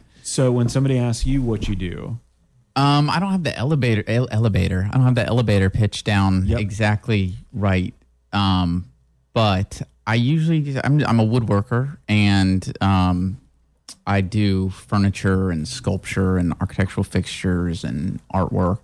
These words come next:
Speaker 2: Um, and I'm primarily, like, wood-based. That's kind of a, that's a good elevator pitch.
Speaker 1: I like that.
Speaker 2: Elevator
Speaker 1: Yeah.
Speaker 2: pitch.
Speaker 1: So, yeah.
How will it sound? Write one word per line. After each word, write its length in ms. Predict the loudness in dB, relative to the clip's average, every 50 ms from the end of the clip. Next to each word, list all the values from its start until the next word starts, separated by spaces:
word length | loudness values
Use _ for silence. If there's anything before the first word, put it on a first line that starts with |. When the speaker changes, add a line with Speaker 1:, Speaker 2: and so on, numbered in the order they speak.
| _ -20 -20 -12 -4
Speaker 2:
Um, 500 | 0 2 4 4 4 2 2 0 -2 -4 -6 _ _ _ _ -4
and 200 | -2 0 2 2
I'm 180 | 2 2 2
primarily, 720 | 0 0 0 2 2 4 4 4 4 2 2 2 0 0 0
like, 300 | 0 -2 -2 -2 -4 -8 _ _ -10
wood-based. 1000 | -8 -2 0 0 2 2 0 0 0 0 -2 -2 -4 -6 -10 -12 -12 -16 -20 -20 _ _ -2
That's 160 | -2 -2 0
kind 180 | 0 2 2 2
of 40 | 2
a, 40 | 2
that's 180 | 0 -2 -2 0
a 40 | 0
good 160 | 0 0 0 0
elevator 420 | 0 0 0 0 0 -2 -2 -2
pitch. 140 | -2 0 0 2
Speaker 1:
I 60 | 2
like 200 | 0 -2 -4 -4
that. 140 | -4 -2 -2
Speaker 2:
Elevator 320 | 0 0 2 2 2 2
Speaker 1:
Yeah. 60 | 0
Speaker 2:
pitch. 160 | 0 0 2
Speaker 1:
So, 240 | 2 2 2 2 0
yeah. 480 | -2 -6 -8 -8 -4 -2 -2 -2 -2